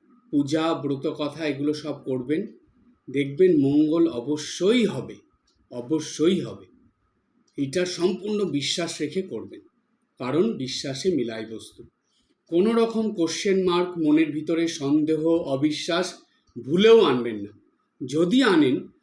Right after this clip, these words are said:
জানবেন ওই পুজো করা আপনার বৃথা হয়ে গেল। তাই চণ্ডী মা, মঙ্গলচণ্ডী মায়ের ওপর সম্পূর্ণ বিশ্বাস রেখে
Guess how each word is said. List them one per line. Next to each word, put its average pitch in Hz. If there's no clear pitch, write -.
জানবেন 151
ওই 160
পুজো 156
করা 160
আপনার 156
বৃথা 131
হয়ে 113
গেল। 98
তাই 131
চণ্ডী 139
মা, 127
মঙ্গলচণ্ডী 135
মায়ের 131
ওপর 160
সম্পূর্ণ 135
বিশ্বাস 120
রেখে 208